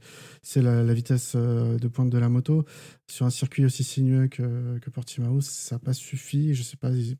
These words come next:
mais aucune Honda n'a, n'a su trouver le bon réglage, en tout cas.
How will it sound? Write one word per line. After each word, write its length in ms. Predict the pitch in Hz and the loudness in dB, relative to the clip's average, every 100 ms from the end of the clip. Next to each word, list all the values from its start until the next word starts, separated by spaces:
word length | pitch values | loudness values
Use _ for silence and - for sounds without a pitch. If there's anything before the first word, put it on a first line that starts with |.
| - | 0
mais 200 | 143 139 | 4 4
aucune 240 | 139 151 | 4 2
Honda 240 | 139 139 139 | 4 4 4
n'a, 120 | 127 | 2
n'a 200 | 127 123 | 0 -2
su 120 | - | -4
trouver 200 | - 135 | -4 -2
le 80 | 131 | -2
bon 160 | 131 | -2
réglage, 320 | 127 127 131 131 | -2 0 0 -2
en 60 | |
tout 80 | - | -6
cas. 160 | 135 | -6